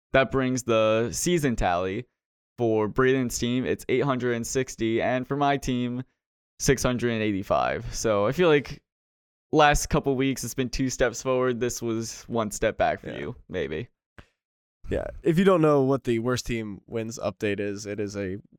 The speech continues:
Speaker 2: season-long competition between me and Ethan, F P L style. We each built eighty million pounds worth of teams that we thought would perform the worst, and over the course of the season, whoever's team performed worse through injuries, through bad form, whatever,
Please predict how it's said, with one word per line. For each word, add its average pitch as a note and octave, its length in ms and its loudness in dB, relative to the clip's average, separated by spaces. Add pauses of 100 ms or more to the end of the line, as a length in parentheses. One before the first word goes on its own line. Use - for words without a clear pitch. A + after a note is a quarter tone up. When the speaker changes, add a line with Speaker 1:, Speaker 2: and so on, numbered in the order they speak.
(140)
Speaker 2:
season-long D#3 360 2
competition C3 800 -2
between A#2+ 280 -8
me A#2+ 160 -4
and G#2+ 120 -4
Ethan, B2 480 -4
F D3+ 180 -2
P C#3 160 -2
L A#2+ 140 0
style. A#2+ 420 -2
We A#2 100 -4
each C3 400 -6
built A#2+ 440 -2 (400)
eighty D3 200 4
million C3 300 2
pounds A#2+ 340 -2
worth A2 220 -6
of G#2 140 -10
teams A#2 480 -4
that A2+ 180 0
we B2 80 -4
thought A#2 220 -2
would A2+ 160 -10
perform A2+ 320 -6
the G2+ 80 -6
worst, D3 500 0
and A2+ 160 -4
over G#2+ 100 -4
the G#2+ 80 -8
course B2+ 240 -4
of A2+ 60 -6
the G#2 60 -8
season, A#2 400 -6
whoever's B2+ 420 -4
team A#2 220 -8
performed G#2+ 420 -6
worse A2+ 400 -2 (300)
through A#2 160 -4
injuries, C3 560 -2
through A#2 180 -12
bad A#2 260 -2
form, A2+ 380 -6
whatever, A2 560 -2